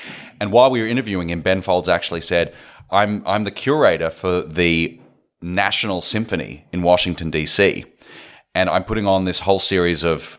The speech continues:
of concert events, and one of them is to celebrate Earth Day. Do you wanna come over and perform some of your songs about the environment and about nature and all that?" And he said, "Sure." So we went to Washington and we went to the Kennedy Center,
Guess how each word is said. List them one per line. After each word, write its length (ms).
of 140
concert 380
events, 300
and 120
one 160
of 100
them 260
is 140
to 100
celebrate 480
Earth 240
Day. 320
Do 80
you 40
wanna 160
come 200
over 260
and 180
perform 360
some 200
of 80
your 100
songs 440
about 220
the 80
environment 600
and 80
about 560
nature 380
and 100
all 100
that?" 120
And 80
he 80
said, 320
"Sure." 400
So 360
we 200
went 240
to 60
Washington 520
and 80
we 80
went 140
to 60
the 80
Kennedy 320
Center, 420